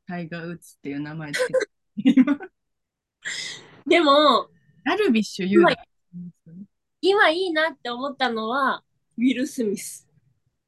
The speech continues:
Speaker 1: あー。ウィル・スミスはすぐくれんじゃない？もう業界入ってすぐくれんじゃない？
Speaker 2: い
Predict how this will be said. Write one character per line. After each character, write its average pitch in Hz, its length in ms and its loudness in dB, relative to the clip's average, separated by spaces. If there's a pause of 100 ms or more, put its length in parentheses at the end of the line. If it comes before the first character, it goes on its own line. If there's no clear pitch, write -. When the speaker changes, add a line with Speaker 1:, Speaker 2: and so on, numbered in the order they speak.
(100)
Speaker 1:
あ 151 680 -10 (960)
ー。 - 0 -
ウ 175 120 -10
ィ 202 160 4
ル・ 370 140 4
ス - 100 -8 (160)
ミ 415 80 -4
ス 233 140 -4
は 175 160 2
す 285 220 -8
ぐ 311 160 0
く - 140 -6
れ 190 140 0
ん 190 60 0
じ 170 80 -4
ゃ 156 40 -6
な 147 120 -10
い？ 151 40 -16
も 165 200 -12
う - 120 -20
業 208 240 -2
界 302 160 -6
入 330 200 -4
っ - 20 -2
て 285 120 -20
す - 220 -8
ぐ 190 100 -6
く 190 120 -12
れ 175 100 -8
ん 170 80 -8
じ 160 80 -12
ゃ - 60 -14
な - 80 -16
い？ - 20 -16
Speaker 2:
い 185 40 -18